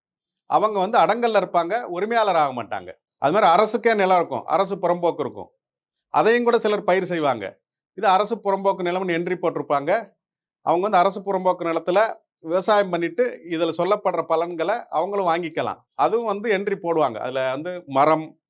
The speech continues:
செடி, பயிர்கள், இந்த குறுகிய கால பயிர்கள், நீண்ட கால பயிர்கள், இப்படி எது வேணாலும் இருக்கலாம். இது எல்லாமே நம்ம அடங்கல் பார்த்து தெரிஞ்சுக்கலாம். இது ஒவ்வொரு ஆண்டும் கணக்கெடுக்கணும். இந்த வருஷம் முடிஞ்சா அடுத்த வருஷமும் எடுக்கணும். சே-, இந்த குறுகிய கால பயிர்கள்லாம் வந்துட்டு அந்த வருஷத்தோட முடிஞ்சிடும். அடுத்த வருஷம் அதே பயிர் செய்யலாம், இல்ல வேற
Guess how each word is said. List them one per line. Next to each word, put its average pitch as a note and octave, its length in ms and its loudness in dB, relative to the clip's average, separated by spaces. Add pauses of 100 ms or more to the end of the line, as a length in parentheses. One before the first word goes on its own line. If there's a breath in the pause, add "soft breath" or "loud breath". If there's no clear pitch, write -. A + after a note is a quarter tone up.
(120)
செடி, D#3+ 400 0
பயிர்கள், D#3+ 400 4 (160)
இந்த D#3 180 0
குறுகிய F3+ 400 2
கால D#3+ 220 4
பயிர்கள், D3+ 360 0
நீண்ட E3+ 280 0
கால D#3 200 2
பயிர்கள், C#3+ 380 -4 (100)
இப்படி D3 200 -10
எது E3 180 -2
வேணாலும் F3 320 0
இருக்கலாம். E3+ 240 -2
இது D#3 120 0
எல்லாமே F3 360 0
நம்ம E3+ 180 -2
அடங்கல் E3 420 -2
பார்த்து D3+ 280 -2 (640)
தெரிஞ்சுக்கலாம். C#3 600 -2
இது F#3 220 -6
ஒவ்வொரு G#3 420 4
ஆண்டும் G3+ 320 0 (160)
கணக்கெடுக்கணும். D3 640 -6
இந்த D3 140 -6
வருஷம் E3+ 200 -4
முடிஞ்சா G3 240 0
அடுத்த F3+ 180 0
வருஷமும் G#3 420 -2 (100)
எடுக்கணும். E3 420 -2 (180)
சே-, F3+ 240 2
இந்த D#3 240 0
குறுகிய G3 580 0
கால F3 300 4
பயிர்கள்லாம் F3 500 0
வந்துட்டு E3 300 -6 (720)
அந்த F3+ 160 -2
வருஷத்தோட G3+ 400 2
முடிஞ்சிடும். F3+ 320 2
அடுத்த F3+ 180 -2
வருஷம் F#3+ 220 0
அதே G3 120 0
பயிர் F3+ 260 -2
செய்யலாம், F3 240 0
இல்ல F3+ 180 2
வேற F#3+ 100 4